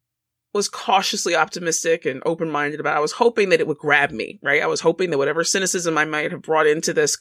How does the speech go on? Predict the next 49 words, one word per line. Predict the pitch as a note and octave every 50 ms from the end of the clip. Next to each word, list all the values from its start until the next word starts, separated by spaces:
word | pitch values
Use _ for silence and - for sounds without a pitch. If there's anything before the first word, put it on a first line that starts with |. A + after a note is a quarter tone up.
| - _
starting | - - - E3 D#3 D#3 D3+ D3 C#3+ C#3+ C#3+
the | - - - - - _
beginning | - F#3 E3+ F3 E3
of | D3
the | D3
series, | - - - A#3 A3 G#3+ G3 F#3 E3+ E3+ E3 -
I | -
was | D3 D3
hoping | - G#3+ A3 G#3+ G#3+ F#3+
that | F3 D3+
it | D3
would | C#3 C3+
have | -
just | - - - -
grabbed | - E3 F#3 F#3 F3+ F3+
me | F3
right | D#3 D3+ D3 D3
away | D3 C#3+ C#3+ C#3+ C#3+ C#3+
and | C#3+ - -
pulled | - - B3 A3+
me | G#3+ G3+
along, | F#3 F3+ F3 E3+ E3+ E3 D#3+
and | C#3 D3
I | D#3 D3+
just | - D3+ -
would | D#3 D#3+
have | D#3 C#3 -
gotten | - G#3 F3 F3 F#3+
over | F#3 F3 F3 F3+
my, | E3 D3+ D3 D3+ D3+ - - - - - - - _ -
over | F#3 G3+ G#3 G#3
my | G#3 G3
stuff, | F#3+ - - - G3 E3 - - - - _ _ _ _ _ _ _ _ _ _
much | E3+ G3+ A3+ - -
like | G#3+ G3+ F#3
the | - F#3
way | F3+ F3+
Disco | F3 A#3 A#3+ - - - B2 D3
had | D3 B2 C3+ C3 -
for | - C#3
me. | C3+ C3+ B2+ F#2 A#2 - - _ _ _ _ _ _ _ -
But | E3 E3 D#3 C#3+ C#3 C3+ A#2+ - - _ _ _ _ _ _ _ _ _ _ _ _ _ _ _ _
you | - G#3+ A3
know, | E3 C3+ B2+
this | - F#3+ B3 A#3
did | - C4 A#3+
not | A#3 G#3+ G#3+ G3+
grab | - F#3+ F3 E3 D#3 -
me. | A2+ F#2 D#2+ - -